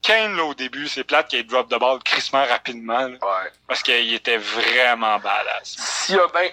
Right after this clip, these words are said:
Speaker 2: un gars qui aurait mérité, là, une bonne run de champion, là, je me répète,
Speaker 1: Ouais.
Speaker 2: là, mais c'est Kane, là. Même
Speaker 1: Ouais,
Speaker 2: deux mille,
Speaker 1: vraiment.
Speaker 2: même Kane face deux mille deux, là, juste avant Kaylee, ben, pendant Kaylee Vick, là, s'il y a ben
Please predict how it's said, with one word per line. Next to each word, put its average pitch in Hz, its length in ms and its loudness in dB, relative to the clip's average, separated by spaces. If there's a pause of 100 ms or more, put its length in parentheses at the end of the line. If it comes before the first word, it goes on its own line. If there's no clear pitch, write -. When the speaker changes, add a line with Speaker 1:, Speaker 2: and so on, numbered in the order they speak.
Speaker 2:
un 185 260 4
gars 170 280 2
qui 156 80 0
aurait 131 160 2
mérité, 139 480 -6
là, 139 140 -4 (100)
une 117 220 -6
bonne 123 300 2
run 117 180 0
de 117 140 -2
champion, 113 480 0
là, 113 120 -2
je 110 80 -6
me 107 120 -2
répète, 110 400 0
Speaker 1:
Ouais. 120 240 4
Speaker 2:
là, 113 40 -6 (400)
mais 110 120 2
c'est 110 260 -4
Kane, 110 520 -4
là. 110 240 -6 (320)
Même 139 220 0
Speaker 1:
Ouais, 151 60 4 (120)
Speaker 2:
deux 139 80 4
mille, 127 80 -2
Speaker 1:
vraiment. 120 400 2 (240)
Speaker 2:
même 220 320 0
Kane 190 400 -4
face 196 540 -4
deux 160 180 -2
mille 147 320 -4
deux, 160 320 0
là, 147 400 -4
juste 180 300 -4
avant 143 240 0 (180)
Kaylee, 139 360 -8 (120)
ben, 123 180 0
pendant 160 280 0
Kaylee 135 440 -4
Vick, 139 280 0
là, 127 140 -2 (420)
s'il - 300 -2
y - 20 8
a 160 80 6
ben 165 220 0